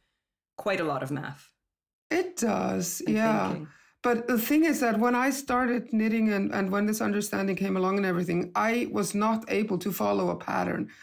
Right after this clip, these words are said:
Speaker 2: I had no understanding of, you know, reading patterns or, or how that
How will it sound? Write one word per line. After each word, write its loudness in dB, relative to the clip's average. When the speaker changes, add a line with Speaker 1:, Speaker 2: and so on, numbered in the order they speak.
Speaker 2:
I 0
had 0
no 2
understanding 0
of, -2
you 2
know, 4
reading 2
patterns 0
or, 2
or 0
how 0
that -2